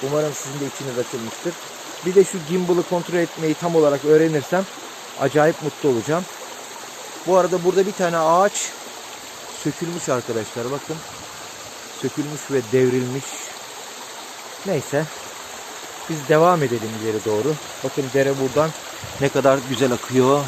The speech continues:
Şöyle kitlemeyi öğrenirsem bunu daha da güzel olacak ama galiba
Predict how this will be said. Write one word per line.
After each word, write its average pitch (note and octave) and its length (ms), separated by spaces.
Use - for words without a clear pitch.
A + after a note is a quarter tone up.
Şöyle C3 360
kitlemeyi D#3 440
öğrenirsem D#3 520
bunu D#3 200
daha C#3+ 200
da D3 60
güzel C3 280
olacak B2 320
ama E3 220
galiba C#3+ 500